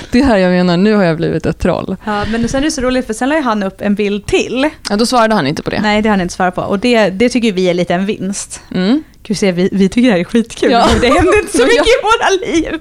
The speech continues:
Speaker 2: <laughs>
Speaker 1: Nej, ja, precis. Så det, efter det la han ut ett inlägg där han la upp ett, en meme där, där det står så här, eh, "Strong people should lift each other up instead of bringing each other down", eller något sånt där.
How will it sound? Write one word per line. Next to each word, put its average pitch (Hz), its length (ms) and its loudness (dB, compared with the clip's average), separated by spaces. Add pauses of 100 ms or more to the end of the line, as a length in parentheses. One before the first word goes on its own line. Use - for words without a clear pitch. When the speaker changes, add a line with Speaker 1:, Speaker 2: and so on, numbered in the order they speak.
(560)
Speaker 2:
<laughs> 415 880 2
Speaker 1:
Nej, 233 220 2
ja, 240 140 2
precis. 254 220 2
Så 220 60 2
det, 214 220 0
efter 247 200 0
det 185 100 2
la 160 100 2
han 170 200 2
ut 170 140 0
ett 170 100 -2
inlägg 160 280 0
där 175 80 0
han 160 200 0 (320)
la 180 120 2
upp 170 140 0
ett, 175 180 -2
en 175 340 2
meme 180 420 2
där, 143 200 0
där 170 220 0
det 160 80 0
står 160 200 -2
så 160 120 -4
här, 147 300 0 (400)
eh, 170 200 0
"Strong 202 440 -2
people 165 760 0 (180)
should 175 260 -2
lift 180 320 -2
each 170 180 -2
other 160 400 0
up - 180 -8
instead 160 380 -2
of 156 120 0
bringing 160 380 0
each 160 140 -4
other 147 200 -2
down", 151 420 -2
eller - 120 -6
något 175 80 -6
sånt 185 140 -8
där. 110 200 -2